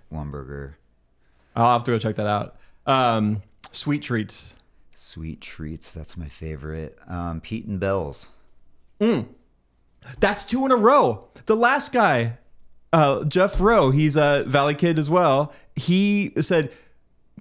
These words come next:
Speaker 2: "Pete Bell's." And I'm
Speaker 1: Yeah,
Speaker 2: like,
Speaker 1: and the owners are cool.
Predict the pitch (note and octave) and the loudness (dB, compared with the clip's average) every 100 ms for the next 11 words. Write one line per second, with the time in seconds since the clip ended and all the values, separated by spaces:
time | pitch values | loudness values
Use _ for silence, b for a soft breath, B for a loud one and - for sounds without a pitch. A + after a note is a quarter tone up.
0 | - - F3 F#3+ A#3+ C3+ B2 D3 D#3 F3 | -6 0 2 4 4 2 2 2 4 4
1 | D3+ C3+ - F#2 E2+ E2 F2+ F2+ D#2+ F2 | 2 -2 -8 -6 -6 -2 -2 -2 -4 -6
2 | - F2 E2 D#2+ D#2+ | -8 -8 -4 -4 -6